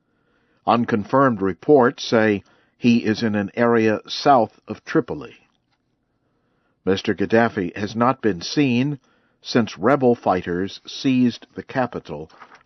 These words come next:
last week. Syrian rights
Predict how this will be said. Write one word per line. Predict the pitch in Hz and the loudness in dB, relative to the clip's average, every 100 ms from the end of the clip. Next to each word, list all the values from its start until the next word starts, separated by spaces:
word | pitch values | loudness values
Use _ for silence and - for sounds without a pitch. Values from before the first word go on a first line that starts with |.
| - | -4
last | 90 95 87 - | 0 0 -2 -8
week. | 92 92 - _ - - _ _ _ _ _ _ _ _ _ _ _ _ _ _ _ _ - _ _ _ _ _ _ _ _ | -6 -6 -8 _ -20 -20 _ _ _ _ _ _ _ _ _ _ _ _ _ _ _ _ -20 _ _ _ _ _ _ _ _
Syrian | - - 185 151 127 101 | -6 2 4 6 2 0
rights | 110 147 139 | 2 2 2